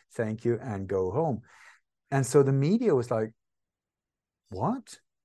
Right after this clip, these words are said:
What, what, what do you mean, like, conflict with Albania? What, what, what B three bomber?" And he said, "Well, like I said, don't worry about it.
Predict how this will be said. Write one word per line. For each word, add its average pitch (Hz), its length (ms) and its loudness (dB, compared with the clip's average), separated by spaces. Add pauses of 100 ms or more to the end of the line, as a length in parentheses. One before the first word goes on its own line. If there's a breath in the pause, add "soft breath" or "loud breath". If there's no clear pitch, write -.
(280)
What, 156 200 0
what, 147 240 -2
what 139 200 0
do 214 60 0
you 226 60 2
mean, 120 360 0
like, 101 260 -4
conflict 147 520 2
with 123 120 6
Albania? 123 640 0 (280)
What, 151 220 2
what, 180 340 -2 (120)
what 151 360 2 (280)
B 135 160 2
three 120 220 0
bomber?" 110 320 0
And 151 200 0
he 160 100 0
said, 156 220 4
"Well, 170 300 0 (300)
like 110 300 0
I 139 60 4
said, 156 360 4 (360)
don't 120 200 0
worry 165 320 4
about 127 200 2
it. 110 140 0